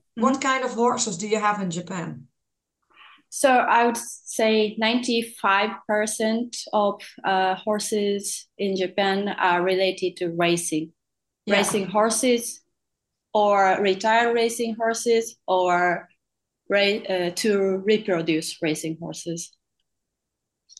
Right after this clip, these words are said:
Speaker 1: So this
Speaker 2: So
Speaker 1: was
Speaker 2: at
Speaker 1: actually
Speaker 2: our
Speaker 1: quite
Speaker 2: university
Speaker 1: lucky. Sorry, yeah?
Speaker 2: Yes,
Speaker 1: Go.
Speaker 2: it was really lucky. For example, at that time, our riding team had, uh,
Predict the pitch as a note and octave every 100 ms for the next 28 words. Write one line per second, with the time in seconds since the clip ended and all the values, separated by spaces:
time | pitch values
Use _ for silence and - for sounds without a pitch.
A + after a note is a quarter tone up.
0 | - _ _ _ _ _ _ - G3 F#3
1 | G3 G3 F#3 A3 G#3+ G3+ F#3+ F#3+ G3 G#3
2 | A#3+ A#3 C#4 - E3 E3 - _ _ _
3 | _ _ _ - F3+ D3+ G3 A#3 F#3 -
4 | - - _ _ - G3 G#3+ C4 - _
5 | _ _ G3 G3 G3+ F#3+ F#3 - - -
6 | F#3+ F#3+ F#3 E3+ D#3 F#3 - C4 E4+ E4+
7 | - _ _ _ - A3+ A3 A#3+ A3 G3+
8 | - - - - - - G#3+ G#3+ G#3+ G3
9 | F#3 F3 - G3 F#3+ F#3 G#3 G3+ F3+ F3+
10 | F#3+ F3 F3+ - F3 D#3+ E3 E3 - D#3+
11 | - _ _ - F3 E3+ E3+ E3 E3+